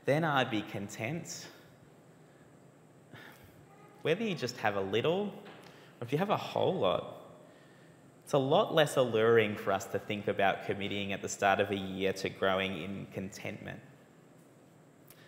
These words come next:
That's the mindset this passage is showing us. It's showing us that contentment only comes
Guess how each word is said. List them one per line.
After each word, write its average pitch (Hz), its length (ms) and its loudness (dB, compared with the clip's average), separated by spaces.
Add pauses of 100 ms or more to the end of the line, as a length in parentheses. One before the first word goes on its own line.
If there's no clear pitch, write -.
(520)
That's 180 200 2
the 226 120 2
mindset 131 680 4
this 120 140 0
passage 127 440 0
is 123 140 -2
showing 135 400 0
us. - 420 -10 (1000)
It's 120 140 -8
showing 143 360 2
us - 340 -2 (160)
that 127 180 4 (400)
contentment 139 680 -4 (140)
only 156 400 -2
comes 95 680 -8